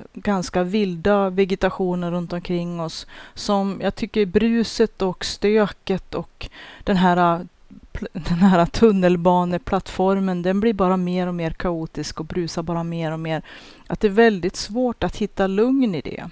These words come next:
Hur ska man göra för att fixa den biten? Pico i alla fall, jag ska lyssna på hans ted Talk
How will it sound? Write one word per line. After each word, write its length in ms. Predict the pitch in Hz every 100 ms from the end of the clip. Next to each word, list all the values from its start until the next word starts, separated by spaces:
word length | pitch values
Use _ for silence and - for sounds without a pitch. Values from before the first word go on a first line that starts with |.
| - - - - - _ - _ -
Hur 120 | 208
ska 160 | 190 -
man 120 | 190
göra 260 | 196 196 175
för 120 | 185
att 260 | - - -
fixa 440 | 233 - - 220
den 280 | 214 240 247
biten? 580 | 190 - - - - - - - - - - _ _
Pico 300 | 262 262 277
i 20 |
alla 160 | 269 262
fall, 500 | - 190 185 185 175 -
jag 120 | 190
ska 140 | - 185
lyssna 320 | 180 - 170
på 100 | 180
hans 220 | 170 160
ted 240 | - 170 160 -
Talk 480 | 190 180 - -